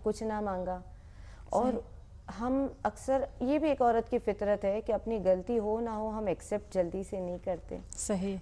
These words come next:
Speaker 1: مگر شہزادی نے اپنے آخری ایام میں جو وس-، آ، جو مولا سے گفتگو کی تو کیا کہا تھا کہ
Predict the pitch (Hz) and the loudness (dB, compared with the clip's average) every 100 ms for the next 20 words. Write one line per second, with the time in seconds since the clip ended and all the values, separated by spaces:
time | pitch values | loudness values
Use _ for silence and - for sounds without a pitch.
0 | 202 196 185 - 208 196 208 214 240 240 | -2 0 0 2 0 4 2 4 2 0
1 | 226 233 220 220 226 220 214 214 220 214 | -2 -4 -4 0 2 4 4 2 0 -2
2 | 208 208 190 208 196 185 190 - - 185 | -2 -2 0 0 0 2 2 2 -4 0
3 | 180 175 180 196 180 - 185 185 202 214 | 2 0 0 0 -2 -2 0 2 0 0
4 | 190 185 208 196 208 214 202 202 202 190 | -2 -2 -2 0 -2 -2 -2 -2 -2 -2
5 | 196 190 190 190 190 190 | -2 -2 0 -2 0 2